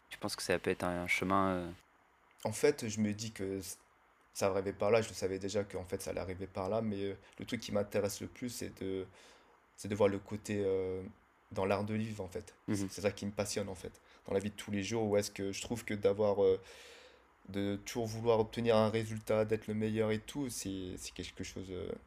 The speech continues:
Speaker 2: qui est bien comme un passage, en fait, mais, euh, c'est pas une finalité en soi.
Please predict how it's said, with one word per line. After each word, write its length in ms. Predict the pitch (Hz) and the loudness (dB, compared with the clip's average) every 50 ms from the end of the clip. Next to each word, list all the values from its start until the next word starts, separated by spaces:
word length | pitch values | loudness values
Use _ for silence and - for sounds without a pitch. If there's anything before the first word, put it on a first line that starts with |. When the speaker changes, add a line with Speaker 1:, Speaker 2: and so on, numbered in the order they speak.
| - - | -12 -4
Speaker 2:
qui 80 | - 110 | -2 0
est 40 | 101 | 4
bien 140 | 110 107 | 4 2
comme 180 | 104 - 104 98 | 2 2 0 -2
un 60 | 95 | 0
passage, 440 | 95 - 104 104 - 127 120 113 110 | 0 -2 -2 -2 0 0 0 0 -2
en 60 | 101 101 | -4 -4
fait, 180 | - 98 101 - | -2 -4 -4 -4
mais, 160 | 95 92 92 90 | -6 -6 -2 -2
euh, 100 | 95 101 | -2 -2
c'est 180 | - - - | -2 -6 -2
pas 100 | - 104 | 0 0
une 60 | 104 | 0
finalité 440 | 107 - - 107 104 104 107 - 113 | 0 0 -2 -2 0 -2 -2 0 0
en 100 | 107 107 | 0 0
soi. 240 | 107 - - 117 | 0 -2 -4 -6